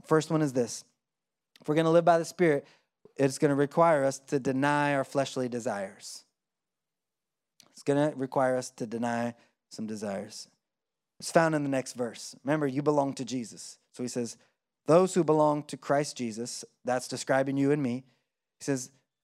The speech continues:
"Those who belong to Jesus have crucified the flesh with its passions and desires. Since we live by the Spirit, let us keep in step with the Spirit." See, many people stay stuck in something because they don't wanna say no.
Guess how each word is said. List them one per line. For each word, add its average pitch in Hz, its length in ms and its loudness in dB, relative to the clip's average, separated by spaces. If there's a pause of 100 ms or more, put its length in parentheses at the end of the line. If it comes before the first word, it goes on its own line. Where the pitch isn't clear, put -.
(160)
"Those 147 240 4
who 175 40 2
belong 165 280 4
to 170 100 0
Jesus 139 400 0
have 135 180 -2
crucified 160 680 2
the 135 80 -4
flesh 131 480 -2 (160)
with 127 180 -6
its 123 100 -12
passions 143 540 -6
and 123 140 -6
desires. 110 680 -4 (560)
Since - 260 -6
we 156 120 4
live 165 260 4
by 175 140 6
the 135 80 -6
Spirit, 127 480 -4
let 135 160 0
us 139 140 -4
keep 147 220 -6
in 143 80 -4
step - 440 0
with 113 160 -6
the 110 80 -10
Spirit." 95 440 -10 (680)
See, 139 120 -6
many 151 220 2
people 151 240 0
stay 147 240 0
stuck - 420 0 (420)
in 165 240 2
something 175 440 -2
because 151 280 -2
they 131 160 -2
don't 135 180 0
wanna 135 200 -2
say 127 220 -4
no. 113 320 -6